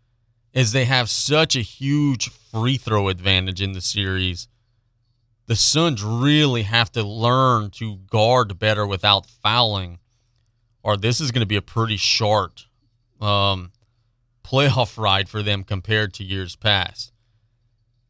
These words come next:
In game one, the Pelicans outshot them twenty-six to twenty-one at the line.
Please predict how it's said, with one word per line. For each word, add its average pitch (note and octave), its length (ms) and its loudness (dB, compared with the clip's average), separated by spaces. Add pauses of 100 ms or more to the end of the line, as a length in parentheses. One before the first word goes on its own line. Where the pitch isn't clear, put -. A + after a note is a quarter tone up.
(140)
In B2 160 0
game D3+ 260 4
one, D#3 180 2
the C#3 80 -2
Pelicans B2+ 480 0
outshot B2 500 2
them A2+ 120 -6
twenty-six B2 640 -4
to G#2+ 100 -8
twenty-one G#2+ 600 -2
at G#2 140 -2
the G#2+ 80 0
line. G#2+ 480 2